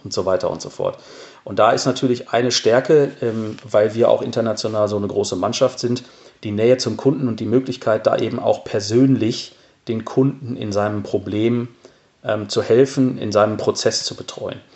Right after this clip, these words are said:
Und, ähm, das ist natürlich ein Stück weit in den Hintergrund gerückt und war auch schwer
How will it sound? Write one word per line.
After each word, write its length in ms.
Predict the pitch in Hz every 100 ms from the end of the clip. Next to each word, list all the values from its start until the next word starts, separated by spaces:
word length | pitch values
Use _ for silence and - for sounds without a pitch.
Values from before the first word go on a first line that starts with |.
| - - _ _
Und, 400 | - 104 107 98
ähm, 440 | 113 98 101 98 - _ _ _ -
das 180 | 110 107
ist 160 | 131
natürlich 440 | 135 110 131 123 113
ein 40 |
Stück 400 | 101 - 139 -
weit 240 | 131 120 120
in 60 |
den 120 | 110
Hintergrund 520 | 101 120 139 131 147 160
gerückt 460 | 143 151 - - -
und 240 | 131 123
war 160 | 113 131
auch 160 | - 135
schwer 600 | - 101 104 131 170